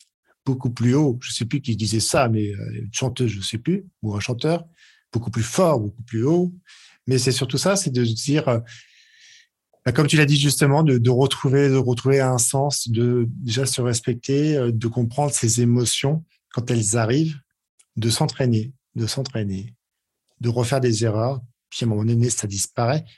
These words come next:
C'est comme, c'est comme, euh, c'est comme dans un couple, hein, on s'est tous disputés, mais c'est la fameuse image avec un nœud.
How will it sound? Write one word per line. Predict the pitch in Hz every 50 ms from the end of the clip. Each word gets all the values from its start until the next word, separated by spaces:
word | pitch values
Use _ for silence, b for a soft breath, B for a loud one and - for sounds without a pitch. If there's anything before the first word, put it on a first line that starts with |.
| b b b b b b _ _ _ 147 143
C'est | - - - - 127 110
comme, | - 135 127 123 120 - - 127
c'est | - - - 120
comme, | 110 - 127 123 123
euh, | 117 110 110 110
c'est | 107 - - 117
comme | 120 135 131
dans | 123 123 123 110 120
un | 123 117
couple, | 117 - 175 185 185 185 139
hein, | 127
on | 123 123 123 120 113 110 110 107 107 113 107
s'est | 104 - - 120
tous | 117 - 127 117
disputés, | 117 127 113 120 - - 117 - - 165 196 185 - - B B B B B B B B _ _
mais | - 113
c'est | 113 - - 123
la | 117 113 107
fameuse | - - 131 123 120 123 123 117 120
image | 117 120 135 143 123 120
avec | 110 104 107 104 - 117
un | 117 113
nœud. | 120 135 156 185 180